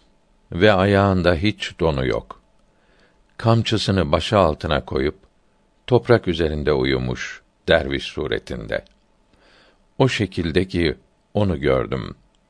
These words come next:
O kadar siyaset ve heybet ki halkın gönüllerinde yerleşmiş olduğunu gördüm. Kendi kendime dedim ki, 'Bu dinde böyle bir emir olsun,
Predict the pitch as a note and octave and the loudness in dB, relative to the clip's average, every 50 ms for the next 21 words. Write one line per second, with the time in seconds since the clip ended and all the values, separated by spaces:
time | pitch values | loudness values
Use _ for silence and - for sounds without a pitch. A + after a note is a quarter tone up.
0 | _ _ _ _ _ _ _ _ _ _ _ - C3+ C3+ - B2+ A2+ G#2 G#2 F#2+ | _ _ _ _ _ _ _ _ _ _ _ -2 -2 2 2 4 4 6 4 4
1 | E2 D#2 - - - F#2 E2+ E2 D#2 D2+ D2 - - G2 F#2+ - - D#2 D2 B1+ | 4 2 -2 -4 -2 0 2 2 2 0 0 -2 -2 -2 -2 0 0 -2 0 0
2 | C#2+ D2 C2 B1+ B1+ D#2+ F#2 - - - G2+ F#2 F#2 F#2 - _ _ _ _ _ | 0 -2 0 0 0 0 -2 -2 -4 -2 0 0 0 -2 -6 _ _ _ _ _
3 | _ _ _ _ _ _ _ _ - C#2+ F2+ F2 E2 - - - C3 C3+ A#2 F#2+ | _ _ _ _ _ _ _ _ 0 0 2 2 0 -2 -2 0 0 2 2 2
4 | F2+ F#2 F2+ F2 E2+ D#2 D#2+ E2 E2 E2+ D#2+ D2+ D#2 D2+ C#2+ D2 D2 C#2 C2+ C#2+ | 2 2 2 0 0 0 0 0 0 0 0 0 0 2 2 2 2 2 2 -2
5 | C#2 - - - G#2+ G2+ - D#2+ C#2 C2 B1+ B1 C2+ C2 B1+ B1 A#1 A#1 B1 A#1 | -2 -4 -4 -6 -6 -4 -2 -2 -2 -2 -2 -2 -4 -6 -6 -6 -6 -4 -4 -4
6 | A1+ G#1+ A#1+ B1 A#1+ A#1+ - _ _ _ _ _ _ _ _ _ _ _ _ _ | -4 -4 -6 -10 -12 -12 -14 _ _ _ _ _ _ _ _ _ _ _ _ _
7 | _ _ _ _ _ _ _ _ - - G#2+ G2 F#2 F2+ G#2 F#2 - F#2+ F2 D#2 | _ _ _ _ _ _ _ _ -4 -2 0 0 0 0 0 0 0 0 0 0
8 | C#2 D#2+ D#2+ D2 D2 C#2+ C#2+ C2 C2 D2 E2 E2 - - - A#2 - - - - | -2 -2 -2 -2 -2 0 -2 -2 -2 -2 -4 -6 -8 -6 -6 -4 -4 -4 -6 -10
9 | _ _ _ _ _ _ _ _ _ _ _ _ - D#2+ E2+ G2 A#2+ G2+ G#2+ G#2+ | _ _ _ _ _ _ _ _ _ _ _ _ -12 -4 0 2 2 2 2 2
10 | F#2+ F#2 F2 F2 E2+ C#2 D#2 G2 G#2+ A2 G2+ F2+ D#2+ C#2+ D#2+ D#2 D2 C#2 D2 D2+ | 2 2 2 2 2 2 2 2 4 4 4 2 2 2 2 2 2 2 2 0
11 | D2+ D#2 E2 E2 D#2+ D2+ C#2+ C2 - - F2 F2 F#2 F#2+ F#2+ - | 0 0 0 0 0 0 -2 -2 -4 -6 -6 -4 -4 -4 -6 -10